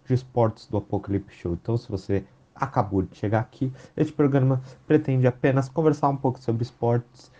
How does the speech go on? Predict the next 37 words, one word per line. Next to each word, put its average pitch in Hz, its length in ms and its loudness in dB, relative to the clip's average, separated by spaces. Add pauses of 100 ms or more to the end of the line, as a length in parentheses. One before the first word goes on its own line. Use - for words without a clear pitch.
(320)
que 247 120 2
é 156 200 6 (160)
apenas 151 480 2 (140)
um 202 140 -2
quadro 160 680 2
do 101 140 0
Apocalipse 101 520 -4
Show, 135 240 0
o 147 60 0
show 131 220 2
apocalíptico 123 640 0
que 143 60 2
acontece 131 460 -2
todas 135 320 4
as 127 100 -6
sextas-feiras 117 840 0 (340)
às 135 160 0
cinco 113 340 -6
horas 98 160 2
na 110 120 -2
Twitch, 139 480 2
e 170 40 -2
que 165 140 -4
traz 139 480 0 (300)
o 208 100 4
resumo 170 400 6
da 139 140 2
semana 123 340 -2
de 117 160 -12
tudo 131 340 -2
de 123 120 -4
bom 113 320 2
e - 20 0
de 107 120 -4
ruim 101 340 -2
que - 120 -10
acontece 98 540 -2